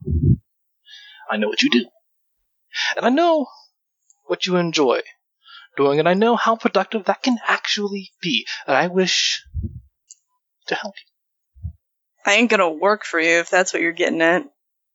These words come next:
Speaker 1: I do not request you to work with me.
Speaker 2: Hmm. Keep talking. I'll try to listen,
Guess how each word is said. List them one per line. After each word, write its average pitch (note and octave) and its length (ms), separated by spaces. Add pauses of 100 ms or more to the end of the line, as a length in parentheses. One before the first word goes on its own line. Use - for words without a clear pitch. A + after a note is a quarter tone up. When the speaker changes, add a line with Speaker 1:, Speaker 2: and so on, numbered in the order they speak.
(1500)
Speaker 1:
I - 60
do A#2+ 100
not A#2+ 180 (600)
request - 600
you B2+ 80
to B2+ 120
work C3+ 260
with - 120 (300)
me. F#2 80 (1200)
Speaker 2:
Hmm. G#3+ 360 (1300)
Keep A#3 240
talking. F#3+ 460 (1200)
I'll F#3 100
try F3 240
to D#3+ 100
listen, F3 380